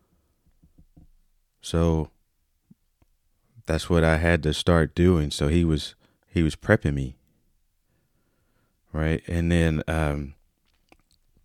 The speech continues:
he said, "My love must be sacrificial." So I have wrote in here, I have written here that he is to love, or I am to love, uh,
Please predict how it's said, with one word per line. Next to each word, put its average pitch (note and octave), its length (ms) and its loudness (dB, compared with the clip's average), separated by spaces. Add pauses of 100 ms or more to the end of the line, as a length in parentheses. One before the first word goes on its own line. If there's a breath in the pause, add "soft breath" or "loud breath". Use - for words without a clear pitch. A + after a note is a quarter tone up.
(520)
he F#2 140 0
said, E2+ 200 2
"My E2 80 2
love E2 260 4
must E2 200 0
be D#2+ 120 0
sacrificial." D#2 840 0 (560 soft breath)
So D#2+ 220 0
I D2+ 100 2
have D#2 320 2
wrote D#2+ 260 2
in D2 100 -6
here, D#2+ 380 2
I D#2 60 2
have D#2 200 0
written D2+ 180 -2
here C#2+ 260 -4
that C2 260 -6 (1400 soft breath)
he G#2 280 4
is E2 600 2
to E2 160 0
love, D#2+ 680 2
or D#2 240 -2
I F2 200 0
am D2+ 260 0
to - 160 -4
love, D2 540 -2 (1300 soft breath)
uh, D2+ 280 -6